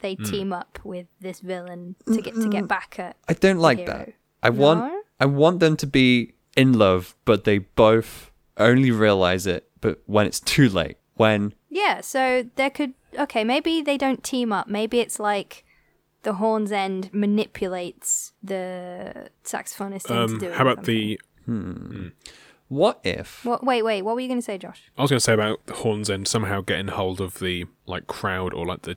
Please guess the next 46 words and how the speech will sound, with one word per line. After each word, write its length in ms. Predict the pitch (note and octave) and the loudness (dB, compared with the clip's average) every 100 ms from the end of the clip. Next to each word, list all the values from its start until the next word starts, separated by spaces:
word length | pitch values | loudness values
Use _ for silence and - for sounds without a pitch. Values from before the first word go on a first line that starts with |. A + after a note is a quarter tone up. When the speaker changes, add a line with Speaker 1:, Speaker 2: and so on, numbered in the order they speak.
| - | -8
Speaker 2:
judges. 840 | - F2 F2+ - B2+ G#3 A#3+ A3 | -6 -4 -6 -6 -6 -4 -4 -6
Speaker 1:
Hmm. 160 | G3 F3+ | -8 -12
Speaker 2:
'Cause 80 | F3 | -12
I'm 80 | G2+ | -6
guessing 280 | A2+ - G2+ | -4 -4 -8
this 160 | - | -8
is, 60 | G#2 G#2 | -8 -6
might 140 | G2 | -6
be 80 | G2+ | -6
a 20 | |
competition 580 | G2 G2+ - G#2+ - D#2+ | -6 -8 -8 -8 -8 -10
kind 220 | - - | -12 -6
Speaker 1:
Yeah. 60 | - | -6
Speaker 2:
of 180 | F3+ - - | -8 -14 -14
dance 360 | F2 E2+ - | -14 -10 -10
thing. 160 | - E2 _ | -10 -16 _
But 120 | B2 | 0
I 60 | B2+ | 0
don't 100 | A2+ | 0
know, 100 | G#2+ | 0
I 40 | A2 | 0
don't 100 | G#2+ | -2
like 120 | G2 | -4
that. 160 | F2 - - - | -6 -10 -20 -4
I'm 80 | C#3+ | 2
not 120 | B3 | 2
sure 120 | G#3 | 2
if 100 | E3 | 0
I 60 | C#3 | 0
even 220 | C3 A#2+ | 0 0
want 320 | A2 A2+ - _ _ | 0 0 -2 _ _
the 140 | - G2+ | -6 -4
Horn's 320 | A2 G#2 - | -4 -4 -4
End 480 | G#2 G2+ G2 - - | -4 -6 -8 -12 -16
to 160 | - G2+ | -14 -6
really 220 | G2 G2 F#2+ | -4 -4 -4
be 360 | F#2+ F#2+ F#2 G2 _ - | -4 -2 -2 -4 _ -12
involved 420 | G2 G2 F#2+ - | -6 -4 -4 -4
in, 80 | F#2+ | -6
like, 160 | E2+ | -6
the 80 | F2+ | -6
dancing 720 | - F#2 G2 - - G2+ G2 - - | -6 -6 -6 -8 -8 -8 -10 -14 -12
competition 540 | G2+ - - - C4+ | -12 -12 -12 -6 0
Speaker 1:
Yeah, 280 | C4+ A#3+ A3+ | 2 2 2
Speaker 2:
side. 120 | A3 | 0
Speaker 1:
no. 360 | G#3+ G#3 G3 | -2 -4 -6